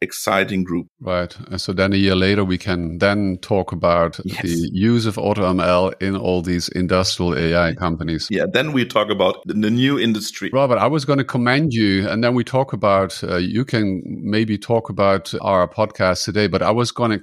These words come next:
Speaker 2: quickly commend you on last week's interview,
Speaker 1: Yep.
Speaker 2: uh, which you did with, uh, Patrick Heimberger, Ismail Shukri, is that the right pronouncement, from Fruitcore Robotics.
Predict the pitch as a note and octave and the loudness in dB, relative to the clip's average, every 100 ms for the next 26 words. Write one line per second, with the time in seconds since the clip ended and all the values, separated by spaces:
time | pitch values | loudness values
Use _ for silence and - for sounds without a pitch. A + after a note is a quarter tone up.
0 | - - D#3 D#3 B2+ - A2 A#2 C3 A2 | -6 -2 -2 0 -2 0 0 2 2 0
1 | F2+ G#2+ G#2 G2 - B2 C3+ - F#2+ F2 | 2 2 2 0 -2 -2 -2 -4 -4 -2
2 | F2 F2 A#2+ G2+ A2+ G2 F#2+ A2 - B2 | 0 0 0 -2 0 0 0 0 0 0
3 | A#2+ G#2+ G2+ - F#2 A2 - - C#3 - | 0 0 -4 -2 -2 0 -2 -2 -4 0
4 | A2 B2 A#2+ B2 C3 C3 A#2+ A2+ A2+ G#2+ | 0 2 2 2 0 2 0 2 2 4
5 | G#2+ G2+ F#2 - - - C#3 C3+ _ - | 4 2 -2 -4 -4 -2 -2 -4 _ -4
6 | B2 B2 C#3+ C#3+ A#2+ - A2 - - G#2+ | 2 4 4 2 0 0 0 0 -2 0
7 | G2+ G#2+ A2+ A2+ G#2+ G#2+ G#2+ B2 B2+ - | 2 2 0 -2 0 0 0 0 0 0
8 | G#2 G2+ - C#3 D3 - G#2 F#2 F2 F2+ | 0 0 0 2 2 2 2 2 2 0
9 | F2+ F2 - | 0 -2 -4